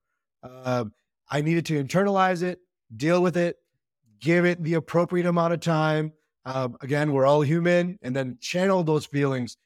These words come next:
in the right way. Um, not exactly like, you know, I'm not saying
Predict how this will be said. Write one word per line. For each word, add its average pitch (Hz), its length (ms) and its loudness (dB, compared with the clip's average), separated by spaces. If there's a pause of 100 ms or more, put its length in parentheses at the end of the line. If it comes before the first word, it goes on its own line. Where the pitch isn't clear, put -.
(200)
in 135 80 -4
the 135 80 -2
right 120 200 0
way. 92 220 -18 (400)
Um, 127 460 -2 (720)
not 170 300 4
exactly 196 640 2
like, 156 300 2
you 165 120 -4
know, 165 80 -2
I'm 151 120 -2
not 196 140 0
saying 185 340 -2